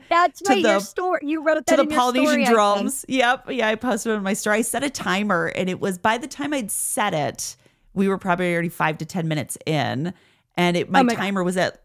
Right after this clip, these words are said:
Speaker 2: like, fifteen minutes, I think. And then it's
Speaker 1: Yeah,
Speaker 2: slow
Speaker 1: so
Speaker 2: because there's a big backup. <laughs> So
Speaker 1: Yeah. Oh my God. So it took forever, but it was nice. So it's almost six o'clock at this point. We got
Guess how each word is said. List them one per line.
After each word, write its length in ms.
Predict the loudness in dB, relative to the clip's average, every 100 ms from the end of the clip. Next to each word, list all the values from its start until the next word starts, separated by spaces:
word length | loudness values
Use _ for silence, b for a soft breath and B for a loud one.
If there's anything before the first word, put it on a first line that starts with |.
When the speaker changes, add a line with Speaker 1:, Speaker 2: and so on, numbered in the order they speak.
| -6
Speaker 2:
like, 200 | -6 -4
fifteen 460 | -6 -6 -4 -2
minutes, 320 | -2 -2 -4
I 140 | -4 -4
think. 600 | -2 -4 -4 -8 -16 -20 _ -2
And 120 | 2
then 240 | 2 0 -4
it's 180 | -4 4
Speaker 1:
Yeah, 240 | 6 6 4
Speaker 2:
slow 260 | 4 2 2
Speaker 1:
so 160 | 0 -4 _
Speaker 2:
because 280 | -4 0 2
there's 180 | 2 2
a 60 | 2
big 260 | 0 2
backup. 680 | 2 2 2 0 2 2 0
<laughs> 20 |
So 800 | -6 -6 -6 2 2 4 2 0
Speaker 1:
Yeah. 560 | 0 0 2 2 0 -2 0
Oh 180 | 0
my 140 | 2 0
God. 220 | 0 -2
So 140 | -2 -2
it 120 | -2
took 220 | -2 -2
forever, 440 | -2 -2 0 -2 -2
but 160 | -4 -4 -6
it 100 | -2
was 220 | -2 -2
nice. 320 | -4 -6 -12 _ _
So 140 | -2 0
it's 100 | 2
almost 340 | 0 0 -4
six 180 | -10 -8
o'clock 380 | -8 -2 -2 -2
at 120 | -8
this 220 | -10 -14 _
point. 220 | -10 -8
We 80 | -4
got 180 | -2 -4